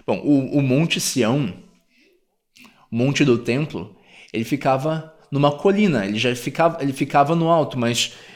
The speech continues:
Jerusalém era segui-, era cercada por colinas muito mais altas. Não era, é, Sião estava longe de ser a, a, a colina mais alta.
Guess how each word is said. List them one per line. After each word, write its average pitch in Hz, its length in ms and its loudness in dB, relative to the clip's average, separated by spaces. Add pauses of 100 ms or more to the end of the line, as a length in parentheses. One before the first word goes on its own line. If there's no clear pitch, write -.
(140)
Jerusalém 143 640 4
era 165 140 -2
segui-, 160 460 0
era 156 400 0 (180)
cercada 156 540 2
por 185 420 4 (220)
colinas 180 420 4
muito 170 280 0
mais 185 240 0
altas. 175 500 -2
Não 120 260 -2
era, 175 400 2 (320)
é, 113 380 2
Sião 151 260 0
estava 160 240 2
longe 165 300 2
de 135 80 -4
ser 123 560 -2 (280)
a, 95 760 2
a, - 520 -10
a 117 40 -6
colina 135 340 0
mais 120 320 0
alta. 98 500 -4